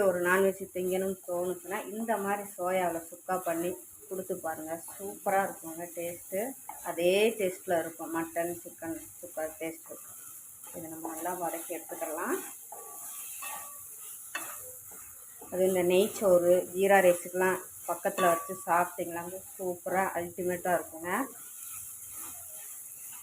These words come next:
இப்போ இது கூட கொஞ்சம் தேங்காய் கட் பண்ணி எடுத்திருக்கேன். நீங்கள் உங்கள்கிட்ட முந்திரி பருப்பு இருந்தால் சேர்த்துக்கோங்க. நான் தேங்காய் சில்லு நறுக்கி போட்டிருக்கேன்.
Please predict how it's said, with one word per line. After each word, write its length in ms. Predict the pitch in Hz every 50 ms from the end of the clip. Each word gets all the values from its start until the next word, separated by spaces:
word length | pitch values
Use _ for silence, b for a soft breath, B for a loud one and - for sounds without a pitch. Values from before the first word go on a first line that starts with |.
| - - - 196 196 - - - - - 196 - - - - - - - - - - - _ _ _ _ _ _ _ _ _ _ _ _ _
இப்போ 160 | _ - 220 202 - 202
இது 80 | 202 202 -
கூட 120 | 220 214 247 311 - - - _
கொஞ்சம் 380 | 233 202 202 - - 214 208 - - _ _ _ _ _ _ _ _ -
தேங்காய் 420 | 208 208 214 220 202 185 165 - -
கட் 180 | 196 190 - - _
பண்ணி 180 | 226 214 214 214 202
எடுத்திருக்கேன். 440 | 180 - - 175 - - 240 247 - 208 208
நீங்கள் 260 | 202 202 196 196 196
உங்கள்கிட்ட 300 | 196 190 190 190 190 220 240 220
முந்திரி 260 | 196 196 196 214 214 -
பருப்பு 280 | 208 190 190 - - 180
இருந்தால் 320 | 180 190 185 208 220 - -
சேர்த்துக்கோங்க. 520 | 185 175 170 165 160 170 165 165 165 190 240 277 B B B B B B
நான் 160 | - 175 165 - -
தேங்காய் 360 | 196 208 220 214 202 - -
சில்லு 280 | - 202 202 208 214 214 190 175
நறுக்கி 300 | 165 170 180 190 - 180 170
போட்டிருக்கேன். 440 | 165 160 160 165 160 160 180 208 202